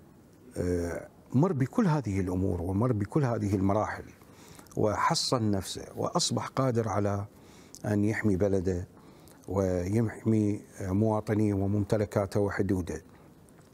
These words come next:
ما يهمنا أنه العراق فقط وتأمين حدود العراق وجعل العراق، العراق بلد آمن، آه، ينعم أهله والمجتمع به بسلام.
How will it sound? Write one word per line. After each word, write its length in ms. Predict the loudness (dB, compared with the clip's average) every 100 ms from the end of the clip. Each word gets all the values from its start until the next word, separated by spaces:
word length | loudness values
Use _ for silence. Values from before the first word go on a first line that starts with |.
| -20 -20 -20 -20 -20 -2
ما 100 | 0
يهمنا 460 | 2 2 2 2 0 -6 -20 -20 -20 -20 -16 0
أنه 260 | 2 4 2
العراق 360 | 2 -2 -2
فقط 300 | -8 -10 -10 -12 -20 -20 -20 -20 -20 -20 -20 -8 0
وتأمين 580 | 0 2 0 2 2
حدود 340 | 0 0 0 0
العراق 380 | -4 -6 -8 -12 -20 -20 -20 -20 -20 -20 -10 -2
وجعل 440 | 0 2 0 0
العراق، 360 | -2 -2 -6 -8 -4
العراق 500 | -2 0 -2 -2 0
بلد 320 | 2 2 0
آمن، 460 | 0 0 2 0 -2 -10 -20 -20 -20 -20 -20 -10
آه، 380 | -4 0 0 0
ينعم 540 | 0 0 0 0 0 -2
أهله 440 | -2 2 2 2 0
والمجتمع 1800 | 0 -2 -4 -8 -18 -16 -12 -8 -8 -10 -10 -6 0 2 2 2 0 0
به 200 | 0 2
بسلام. 500 | 2 0 -2 -6